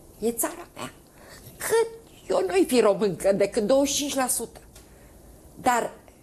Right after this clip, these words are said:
țara ta este pământul din care rădăcinile tale au tras seva. Tu ești, uh, produsul acestor,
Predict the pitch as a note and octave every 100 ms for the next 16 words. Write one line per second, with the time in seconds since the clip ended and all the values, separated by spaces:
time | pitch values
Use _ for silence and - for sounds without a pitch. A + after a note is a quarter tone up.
0 | - - C4+ F4+ G4 E4 - A#3 C#3 -
1 | - - - G3 A#3+ - - A#3 - -
2 | - - - - A#3+ G#3+ A3+ D4+ C#4 -
3 | F#3 G3+ G#3 - - - G#3 F#3 G#3+ F#3
4 | E3+ D3 D#3+ D#3 C#3+ - - F4+ C#4 D#3+
5 | - C3 A#2+ F2 F#2 F#2 - - - -
6 | - - - - - - G#3 G3+ G3+ G3
7 | F#3+ - - - - F#3 D3 - - -
8 | - - - - - B3+ C4 B3+ D#4+ -
9 | - - - - F#3+ F#3+ F#3+ - A3 G3+
10 | D4+ - G3 E3 - E3 - E3 D#3+